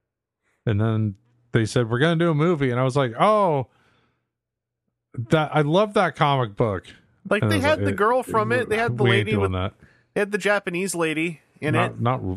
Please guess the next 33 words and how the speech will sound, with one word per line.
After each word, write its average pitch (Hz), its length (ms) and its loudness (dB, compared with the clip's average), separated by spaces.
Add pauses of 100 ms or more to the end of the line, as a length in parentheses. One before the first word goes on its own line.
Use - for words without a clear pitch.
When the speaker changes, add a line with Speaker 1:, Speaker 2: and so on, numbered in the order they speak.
Speaker 1:
not 120 240 -2
for 110 120 -2
real, 92 360 -2
though. 87 340 -4
Speaker 2:
I 180 100 -2
know, 151 340 -2
but 151 140 -6
she - 160 -8
had 180 160 -2
her, 135 260 -4
she - 220 -6
had 165 260 -6
the 113 80 -6
name. 127 380 -4 (520)
<laughs> - 280 -10 (960)
There 190 100 2
was 214 180 -2
the 214 100 -4
part 196 300 0
where 190 100 -2
she - 200 -6
used 170 260 -2
the 175 60 -2
part 180 260 0
of 156 100 -4
an 156 100 -4
alien 156 380 -2
as 143 120 -2
armor, 151 420 0
and 151 120 -6
it 147 40 -6
was, 156 160 -8
I 127 140 -2